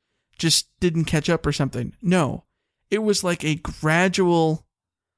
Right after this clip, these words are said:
a gradual divide of the time, uh, of, of the tr-, of the tracks. So I had to literally go in there and shave off, like, a quarter second every freaking minute for the whole entire episode. And it was very frustrating. I was up until four A M.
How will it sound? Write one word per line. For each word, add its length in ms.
a 180
gradual 640
divide 680
of 320
the 80
time, 500
uh, 160
of, 160
of 200
the 80
tr-, 260
of 160
the 80
tracks. 560
So 140
I 20
had 80
to 80
literally 360
go 360
in 160
there 260
and 200
shave 440
off, 380
like, 280
a 100
quarter 440
second 440
every 380
freaking 380
minute 480
for 180
the 120
whole 280
entire 380
episode. 580
And 80
it 40
was 120
very 380
frustrating. 400
I 20
was 80
up 160
until 320
four 260
A 60
M. 300